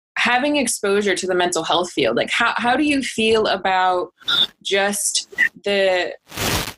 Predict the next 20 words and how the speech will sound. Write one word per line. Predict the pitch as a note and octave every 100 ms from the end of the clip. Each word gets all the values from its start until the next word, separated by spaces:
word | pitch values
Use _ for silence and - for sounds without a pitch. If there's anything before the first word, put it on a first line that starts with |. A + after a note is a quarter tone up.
| -
just | G3+ A#3 -
the, | B3+ C4 -
the | A#3
whole | A#3+ B3+
labeling | G#3+ G#3 G#3 G3 F3+ F3
or | F#3
diagnosis, | F#3+ F3 E3+ F3 E3+ - D#3 C3+ F3+ - - - -
um, | F3 E3 D3+ C3+ - F#3 - - - - - _ -
and | G#3
ho-, | G#3+
and | G#3+ A3+
how | A#3
did | B3
that | A3 G#3
affect | G3+ F3+ D#3 -
you | G3+ F3+ B2+ - F3+ -
when | F#3 F#3 F#3+
you | F3+ E3+ E3 D#3+ - - - - - _ _ _ _ _ -
were | F#3+ F#3
diagnosed? | F3+ E3 D#3 D3 A2+ - - - -